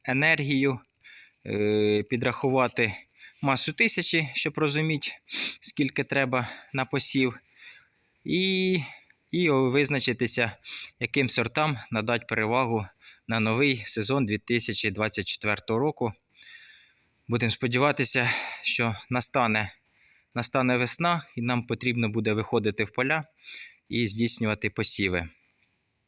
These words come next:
Так, е, кому цікаво, слідкуємо. Далі буду перевіряти посівні властивості кожного із сорту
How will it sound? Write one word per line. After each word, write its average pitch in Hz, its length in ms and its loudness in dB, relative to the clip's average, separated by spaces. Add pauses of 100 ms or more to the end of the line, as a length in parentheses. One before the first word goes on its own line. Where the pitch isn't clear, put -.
(840)
Так, - 420 -4
е, 127 240 0
кому 165 260 2
цікаво, 131 680 2
слідкуємо. 165 720 0 (420)
Далі 131 280 2
буду 123 260 0
перевіряти 123 760 0 (720)
посівні 131 640 4 (100)
властивості 117 800 2 (480)
кожного 117 460 2
із 120 80 0
сорту 156 560 0